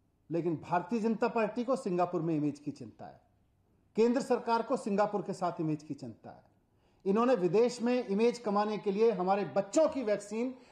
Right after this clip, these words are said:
ले जाके विदेशों में बेच दी, सिर्फ एक पोस्टर चिपकवाने के लिए। और आज ये विदेश की बात कर रहे हैं, इनको बच्चों की चिंता नहीं है।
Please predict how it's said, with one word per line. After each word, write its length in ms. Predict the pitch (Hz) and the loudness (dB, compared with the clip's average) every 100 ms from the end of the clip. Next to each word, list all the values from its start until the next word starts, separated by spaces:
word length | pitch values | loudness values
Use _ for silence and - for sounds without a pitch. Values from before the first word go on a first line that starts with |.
| - | -2
ले 160 | 185 196 | 2 4
जाके 260 | 214 226 | 2 2
विदेशों 400 | 180 185 220 220 | 2 2 2 2
में 160 | 277 190 | 2 4
बेच 220 | 180 - | 2 2
दी, 300 | 147 240 269 - - | -2 -2 -4 -12 -6
सिर्फ 260 | 247 254 | 0 2
एक 180 | 240 - | 0 2
पोस्टर 320 | 254 262 320 | 2 2 2
चिपकवाने 560 | 320 277 214 190 190 180 | 0 0 0 0 2 0
के 120 | 180 | 0
लिए। 420 | 165 165 226 - _ _ _ _ _ _ _ _ _ _ _ _ _ _ _ _ - | 2 2 0 -8 _ _ _ _ _ _ _ _ _ _ _ _ _ _ _ _ -4
और 100 | 160 | 0
आज 200 | 180 170 | 2 2
ये 80 | 185 | -2
विदेश 360 | 123 135 196 | -4 0 0
की 120 | 202 233 | 0 -4
बात 240 | 214 214 | -4 -4
कर 100 | 220 | -6
रहे 120 | 196 190 | -6 -6
हैं, 140 | - - _ _ _ _ _ _ _ _ _ _ _ _ _ _ - | -10 -18 _ _ _ _ _ _ _ _ _ _ _ _ _ _ -2
इनको 200 | 170 185 | 0 2
बच्चों 300 | 160 - 226 | 2 4 4
की 100 | 208 | 4
चिंता 320 | 214 190 170 | 2 0 2
नहीं 200 | 151 135 | 2 0
है। 100 | 107 | -4